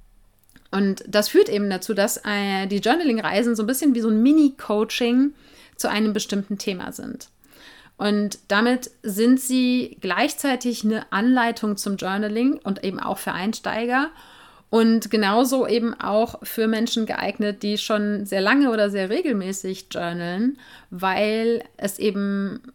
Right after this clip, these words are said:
Fragen sind, die aufeinander aufbauen und weil es vielleicht eben auch Fragen sind, auf die du selber nicht gekommen wärst.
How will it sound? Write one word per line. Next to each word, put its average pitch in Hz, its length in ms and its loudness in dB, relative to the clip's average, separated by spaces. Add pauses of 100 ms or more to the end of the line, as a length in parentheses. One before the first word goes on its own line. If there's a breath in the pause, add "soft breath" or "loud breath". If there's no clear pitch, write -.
(220)
Fragen 214 420 -2
sind, 202 180 -2
die - 80 -4
aufeinander 190 500 -4
aufbauen 220 640 -2
und 208 280 -4
weil 196 160 -2
es 202 100 -8
vielleicht 190 380 -4
eben 196 180 -6
auch - 100 -10
Fragen 214 460 -4
sind, 202 320 -4
auf 190 100 -8
die 185 100 -12
du 190 120 -4
selber 180 560 -4
nicht 185 240 -8
gekommen 165 480 -12
wärst. - 440 -14